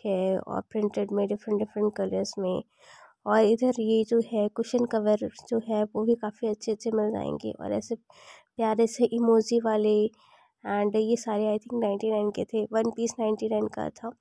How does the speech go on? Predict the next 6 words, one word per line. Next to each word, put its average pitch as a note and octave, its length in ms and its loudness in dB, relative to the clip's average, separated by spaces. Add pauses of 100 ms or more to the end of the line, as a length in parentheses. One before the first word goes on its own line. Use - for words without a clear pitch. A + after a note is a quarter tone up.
(480)
ये, A3+ 200 4
अ, A3 60 0 (160)
पूरा G#3+ 580 0
कुशन A#3 380 -4
ही A#3+ 120 4
था G#3 180 -6